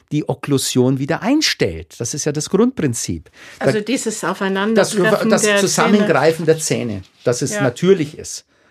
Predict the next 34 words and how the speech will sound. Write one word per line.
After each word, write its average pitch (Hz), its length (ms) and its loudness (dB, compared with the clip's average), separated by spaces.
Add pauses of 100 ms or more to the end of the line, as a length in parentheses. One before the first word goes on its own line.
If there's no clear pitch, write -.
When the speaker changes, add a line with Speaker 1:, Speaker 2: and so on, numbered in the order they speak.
(140)
Speaker 1:
Und - 80 -6
das 117 160 -2
weiß 120 320 0
man 254 280 2
und 110 180 -6
da 104 120 -4
hat, 113 240 -10
gibt's 117 200 -6
viele 98 200 -4
Studien 190 380 -2
drüber. 175 260 0 (320)
Und 135 140 -2
auch 123 160 -4
interessant, 131 600 -2
in 127 160 -4
Italien 123 440 -4
gab's 143 240 -2
mal 127 220 0
eine 117 260 -4
wissenschaftliche 127 680 -4
Studie 151 320 -2
über, 110 360 0 (880)
ich 98 100 -20
weiß 98 220 -10
nicht, 104 120 -10
über 113 200 -6
mehr 135 180 -2
als - 200 -6
zehn 101 180 -4
Jahre, 101 320 -6
wo 143 80 -4
man 120 160 -2
gesehen 113 320 -4
hat, 151 100 -4